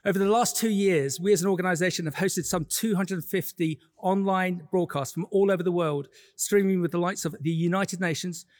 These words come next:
to the A H D B, to British growers, and numerous industry experts, um, from all of our sectors. We're now moving more to face-to-face filming work and recently returned from the I F P A,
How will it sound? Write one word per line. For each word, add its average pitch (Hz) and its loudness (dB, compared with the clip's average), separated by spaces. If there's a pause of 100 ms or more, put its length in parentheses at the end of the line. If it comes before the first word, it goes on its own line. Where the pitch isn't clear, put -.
(160)
to - -8
the 160 -8
A 180 2
H 190 0
D 208 0
B, 160 0 (240)
to 151 -4
British 190 -2
growers, 160 0 (320)
and 160 4
numerous 196 4
industry 185 0
experts, 160 -6 (360)
um, 165 -2
from - -2
all 202 8
of 175 2
our 180 2
sectors. - -6 (560)
We're 196 4
now 233 4
moving 220 4
more 208 6
to 196 0
face-to-face 208 0
filming 202 2
work 135 -4
and 147 -6
recently 190 -2
returned 175 -2
from 160 -4
the 170 -4
I 214 -4
F 185 -6
P 196 2
A, 156 0